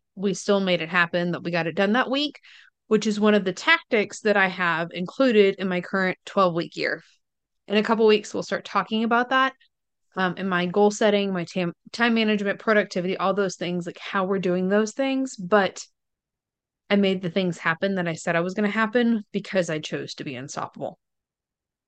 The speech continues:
All right, that's what I got for this week. Um, send me a message on Instagram.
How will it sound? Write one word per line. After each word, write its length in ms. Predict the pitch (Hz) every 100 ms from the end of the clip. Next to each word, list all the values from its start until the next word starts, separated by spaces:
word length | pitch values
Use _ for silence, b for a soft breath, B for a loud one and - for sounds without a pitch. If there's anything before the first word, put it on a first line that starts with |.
| _ _ _ _ _ _
All 80 | 214
right, 160 | 170 - _ _
that's 460 | 214 185 185 233 -
what 100 | 320
I 80 | 302
got 180 | 294 -
for 100 | 247
this 240 | 240 -
week. 260 | 247 233 - B B B _ _ -
Um, 500 | 220 220 220 226 220
send 140 | 262
me 100 | 294
a 20 |
message 300 | 285 262 277
on 160 | 240 226
Instagram. 560 | 226 - 240 233 226